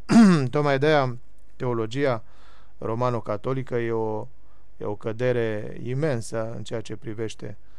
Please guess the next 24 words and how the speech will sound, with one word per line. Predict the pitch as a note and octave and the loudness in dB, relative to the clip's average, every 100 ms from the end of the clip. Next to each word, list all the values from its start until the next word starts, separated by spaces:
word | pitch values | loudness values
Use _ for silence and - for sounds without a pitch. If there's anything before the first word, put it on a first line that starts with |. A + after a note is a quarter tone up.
| - - | -8 -8
uh, | - A2 G2+ G#2+ D3 - - - - | -6 -4 -4 -4 -6 -8 -8 -8 -6
harul, | - A#2+ A2 G2+ A2 - - | 2 2 2 -2 -6 -8 -6
între | A2+ A2+ | -6 -6
ghilimele, | G2+ G#2+ G#2 A#2+ G#2+ | -6 -6 -4 -2 -2
creat, | G2+ G#2 G#2 C3+ - - - - - - - - | -4 -4 -4 -4 -6 -8 -8 -8 -8 -8 -8 -2
pentru | D#3 C#3+ B2+ | 0 0 -2
că | G#2+ C3+ D#3+ F3+ - - - - | -2 -2 -2 -4 -8 -8 -8 -8
e | - E3+ | -6 -4
o | B2 | -2
inepție | B2+ B2+ B2 - D#3 C#3+ | 0 -2 -2 -4 -2 0
imensă. | C#3 D3+ E3 A#2+ G2+ A2+ A#2+ C3 - - - - - - A#3 A3+ | 0 2 0 0 -2 -6 -6 -8 -8 -8 -8 -8 -8 -8 -8 -8
Dacă | B2 A2 - G#2+ G#2 D3+ - | -4 -4 -2 -4 -6 -8 -6
harul | - C3+ A2+ G#2 | 0 2 2 -2
este, | A#2 A2 A#2+ A2+ C#3 | -4 -4 -6 -6 -6
al | - | -6
lui | A#2 | -4
Dumnezeu | A2+ G#2+ G2 B2 | -4 -4 -4 -4
este | A2+ - | -4 -6
creat, | - G#2 B2+ - - - - - - - - | -6 -4 -4 -4 -8 -8 -8 -8 -8 -8 -8
noi | C3+ C3+ D3+ E3 D#3 | -6 0 4 4 4
niciodată | D#3 E3+ E3 D#3+ D#3 D#3+ C3+ | 2 2 2 0 2 0 0
nu | C#3 | -2
putem | C3 C#3 D3 D3+ | -4 -4 -2 -2
să, | C3+ - B2+ B2 | -2 -4 -2 -2